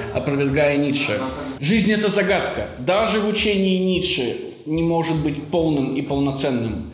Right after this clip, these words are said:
Оно должно лишь указывать вам на загадку. Ницше не хочет, чтобы появились ницшеанцы, Ницше, потому что это бессмысленно. Ницше не хочет, чтобы появились последователи. Ницше хочет, чтобы появились новые философы.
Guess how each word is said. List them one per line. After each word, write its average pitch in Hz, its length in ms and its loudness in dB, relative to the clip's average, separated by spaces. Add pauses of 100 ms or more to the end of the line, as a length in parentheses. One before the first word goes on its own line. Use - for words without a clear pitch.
(160)
Оно 139 220 0
должно 165 460 2
лишь 160 340 0
указывать 160 500 0
вам 151 180 0
на 147 60 0
загадку. 131 540 -4 (560)
Ницше 220 400 2
не 208 60 2
хочет, 233 420 0
чтобы 180 240 2
появились 175 540 0
ницшеанцы, 160 720 0 (380)
Ницше, 185 380 0 (100)
потому 165 240 0
что 175 120 0
это 165 120 -2
бессмысленно. 139 720 0 (480)
Ницше 202 500 2
не 190 80 2
хочет, 196 400 0
чтобы 175 280 0
появились 175 500 2
последователи. 151 960 -2 (260)
Ницше 160 340 0
хочет, 190 380 0
чтобы 165 280 -2
появились 156 560 0
новые 151 260 2
философы. 135 640 -2